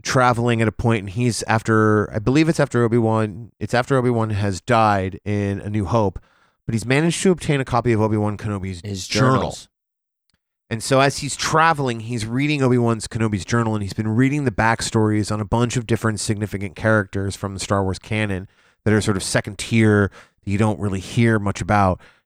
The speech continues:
Speaker 1: He's finally getting into a section where he's gonna be reading about Yoda, but the cool part is that when he's reading about Yoda, he's not gonna know that he's actually reading about Yoda.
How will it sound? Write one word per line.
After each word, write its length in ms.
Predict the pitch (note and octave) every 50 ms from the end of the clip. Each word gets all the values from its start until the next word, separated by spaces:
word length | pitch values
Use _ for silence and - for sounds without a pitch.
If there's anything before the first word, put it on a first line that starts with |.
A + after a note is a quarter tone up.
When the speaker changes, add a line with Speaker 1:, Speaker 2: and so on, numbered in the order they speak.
| _ - G2
Speaker 1:
He's 80 | -
finally 340 | - - C3 B2 C3 C3 C3
getting 220 | A2+ A#2 A#2+ A#2
into 160 | A#2 A2 A2 G#2+
a 60 | G#2
section 400 | - A#2+ G#2 - - - G#2 G2+
where 120 | G2+ G#2
he's 120 | G#2 G2+ -
gonna 120 | - G#2+
be 120 | G#2 G#2+ G#2
reading 260 | G2 G2+ G2 G2+ G#2
about 200 | G2 G2+ G2+ F#2+
Yoda, 460 | G2+ G#2 A2+ A#2+ B2 G#2+ F#2 F#2 F#2+ - - _ _ _
but 120 | A#2+ -
the 80 | B2 -
cool 260 | - - C#3+ C#3 D3
part 300 | - - B2 A2+ A2+ A2+
is 80 | -
that 80 | A#2+ G2+
when 80 | A2 A2
he's 100 | G2 G2+
reading 240 | B2 C3 B2+ B2
about 200 | A2+ A#2+ A#2 G2+
Yoda, 400 | G2 G#2+ A#2 A#2+ B2 B2 A2+ A2 G2+
he's 200 | F#2 A2 G2 G#2+
not 200 | A#2+ A2 A2+ -
gonna 160 | - G#2+ G#2+
know 300 | G#2+ G#2+ A2+ A#2 A#2 A2+
that 40 | G#2+ G#2+
he's 120 | G#2+ F#2+
actually 340 | A2 G2 G2+ - - A2+ G#2
reading 300 | F#2 G#2 A2 G#2 G#2 G2
about 260 | F2+ G#2 F2+ E2+ B1+
Yoda. 440 | E2+ F2 F#2+ G#2+ G#2 F#2+ - - -